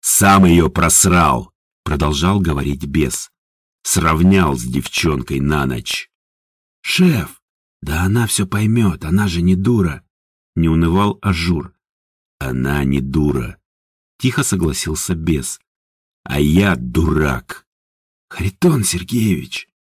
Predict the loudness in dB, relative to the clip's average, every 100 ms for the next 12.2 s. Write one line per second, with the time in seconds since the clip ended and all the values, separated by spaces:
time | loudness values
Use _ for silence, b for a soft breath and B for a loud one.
0 | _ -8 -4 -4 -2 -2 -2 -8 -6 -4
1 | -6 -8 _ _ _ _ -10 -2 0 0
2 | 0 -2 -6 -4 -4 -4 -8 _ _ _
3 | _ _ _ -6 -2 0 2 2 4 2
4 | 0 0 0 0 _ _ _ _ -4 0
5 | 0 0 0 2 4 4 4 2 0 -2
6 | -2 0 0 0 -6 -4 -6 -6 -4 -2
7 | -2 -4 -4 -14 -16 _ _ _ _ _
8 | -2 0 0 -2 -2 0 0 0 0 2
9 | 0 -4 _ _ _ -10 -6 -2 0 2
10 | 2 0 -10 _ _ _ _ _ _ -4
11 | -2 2 2 2 2 2 2 4 4 2
12 | -2 -12